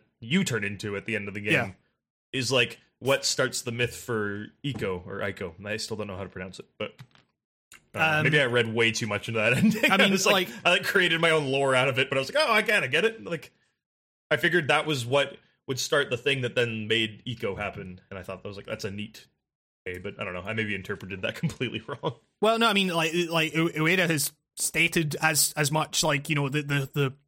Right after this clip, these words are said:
Speaker 2: the horns are the connection between the two games, but it's like, that seems to be kind of it. It, like, it's, it's not a case of, like, "Oh, you're playing as fucking Wander in Ico," like, or whatever. It's just
Speaker 1: Oh, no, I,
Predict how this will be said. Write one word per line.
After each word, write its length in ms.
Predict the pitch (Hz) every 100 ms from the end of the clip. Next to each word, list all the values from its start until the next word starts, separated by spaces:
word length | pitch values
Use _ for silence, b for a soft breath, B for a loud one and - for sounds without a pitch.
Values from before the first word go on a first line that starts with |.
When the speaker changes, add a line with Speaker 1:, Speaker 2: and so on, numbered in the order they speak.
| -
Speaker 2:
the 140 | 143
horns 500 | 143 170 180 180 160
are 200 | 160 151
the 80 | 151
connection 440 | 151 143 147 160
between 260 | 147 160 143
the 60 |
two 160 | 139 147
games, 360 | 139 139 143 143
but 120 | 143
it's 160 | 135
like, 220 | 147 135 - B B B _ _ _ -
that 200 | 143 -
seems 280 | 160 160 143
to 60 |
be 80 | 151
kind 240 | - 156
of 100 | 139
it. 220 | 139 143 - -
It, 200 | 143 143
like, 220 | 139 139
it's, 300 | 143 147 143
it's 160 | 165 156
not 180 | 170
a 40 | 151
case 240 | 156 151
of, 60 | 143
like, 140 | 143 143
"Oh, 100 | 202
you're 160 | 170
playing 600 | 170 - 160 196 190 185
as 200 | 180 170
fucking 540 | - 170 - 165 165 147 B B -
Wander 600 | 139 156 170 170 170 156
in 360 | 151 147 147 147
Ico," 580 | 160 165 170 151 135 139
like, 240 | 143 143
or 120 | 147
whatever. 380 | 143 147 139 139
It's 160 | 139 -
just 200 | 139 202
Speaker 1:
Oh, 120 | 185
no, 160 | 208
I, 220 | 175 170